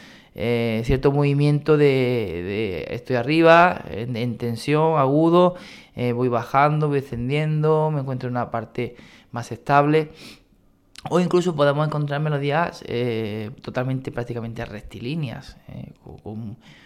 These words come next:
unas, eh, muy poco habitual.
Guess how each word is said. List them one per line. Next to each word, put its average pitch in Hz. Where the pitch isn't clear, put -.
unas, 120
eh, 65
muy 123
poco 120
habitual. 143